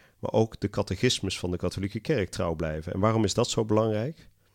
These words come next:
Nou, die catechismus, hè, daar wordt ook vaak verkeerd over gedacht, alsof dat een boek is dat de kerk heeft geschreven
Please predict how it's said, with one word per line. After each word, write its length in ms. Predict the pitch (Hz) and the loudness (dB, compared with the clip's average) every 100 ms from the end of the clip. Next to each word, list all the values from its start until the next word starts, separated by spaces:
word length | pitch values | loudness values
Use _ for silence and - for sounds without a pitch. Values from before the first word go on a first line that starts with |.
| _ - - - - _ _ | _ -20 -20 -20 -20 _ _
Nou, 140 | 95 | -2
die 80 | 98 | 2
catechismus, 800 | 135 117 107 139 - 143 - - | 4 4 2 2 2 0 0 0
hè, 120 | 113 | -2
daar 120 | 104 | -2
wordt 200 | 92 98 | -4 -4
ook 200 | 98 90 | -6 -6
vaak 300 | - 95 92 | -6 -6 -6
verkeerd 360 | - 98 104 - | -8 -4 -4 -2
over 240 | 95 85 | -4 -6
gedacht, 400 | 87 98 107 - | -4 -2 -2 -2
alsof 220 | 87 90 | -4 -6
dat 180 | - 87 | -6 -6
een 220 | 87 80 | -4 -2
boek 240 | 90 120 - | 0 0 0
is 180 | - | -4
dat 160 | - 90 | -2 -4
de 80 | 92 | -4
kerk 320 | 117 92 87 | -2 -2 -2
heeft 200 | 87 87 | -4 -4
geschreven 680 | - - - 95 82 85 80 | -2 -2 2 2 2 -2 -6